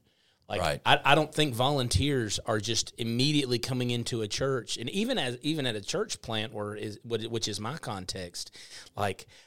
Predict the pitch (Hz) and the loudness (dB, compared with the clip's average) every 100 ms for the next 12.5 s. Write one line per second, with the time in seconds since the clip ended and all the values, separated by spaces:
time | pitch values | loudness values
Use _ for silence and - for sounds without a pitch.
0 | - - 117 156 - - 151 156 156 139 | -12 4 6 8 6 4 4 4 4 4
1 | 131 120 120 127 123 123 120 117 131 - | 4 2 2 0 0 0 2 0 2 0
2 | 120 - 107 - 107 107 98 - 110 113 | 0 -2 -6 -6 -6 -4 -6 -4 -6 0
3 | 123 165 151 123 135 139 120 107 113 127 | 0 2 0 2 2 2 -2 -2 0 0
4 | 110 - 117 113 110 107 101 101 131 147 | -2 -2 -2 0 0 -2 -2 0 0 -2
5 | 113 120 123 113 104 104 104 101 101 - | -2 -2 -2 -2 -4 -4 -4 -6 -10 -6
6 | 104 101 117 180 123 - - - - _ | -4 -2 0 0 -2 -8 -12 -14 -16 _
7 | - 113 - - - 160 202 147 - 160 | 2 2 4 0 0 4 4 4 2 -4
8 | 160 - - 190 151 113 113 107 120 120 | -4 -6 -2 -2 0 -2 -2 -2 -2 0
9 | 131 117 110 98 110 127 160 131 110 104 | 2 4 4 2 -2 0 0 -2 -2 -2
10 | 190 208 - 110 104 101 131 127 107 143 | -2 -2 -6 -6 -8 -6 -4 -2 -2 -2
11 | 131 104 110 131 123 104 98 101 95 92 | -4 -4 -2 -2 -2 -4 -6 -8 -4 -2
12 | 185 113 101 - | -2 -4 -6 -6